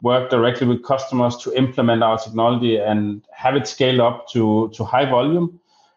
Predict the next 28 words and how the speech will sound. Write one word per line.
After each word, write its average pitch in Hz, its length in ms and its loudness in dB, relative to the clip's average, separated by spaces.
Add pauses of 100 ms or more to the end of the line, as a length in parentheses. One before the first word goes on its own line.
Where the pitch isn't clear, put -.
That 147 120 2
also 165 260 2
means 151 300 2
that 123 140 0
we 127 80 0
have 127 220 0
been 120 540 2
onboarding 131 480 2
a 110 60 2
lot 120 160 4
of 147 180 -2
new 135 160 2
customers. 143 840 -4
So 117 200 -2
we 120 200 2
have 120 160 0
actually 123 420 0
now 123 580 2
twenty-five 135 840 0
ongoing 127 540 0
pilot 127 440 0
projects 120 600 -2
with, 113 320 -2
uh, 104 220 4
customers 131 560 0
from 107 300 -2
different 143 360 -2
sectors. - 560 -4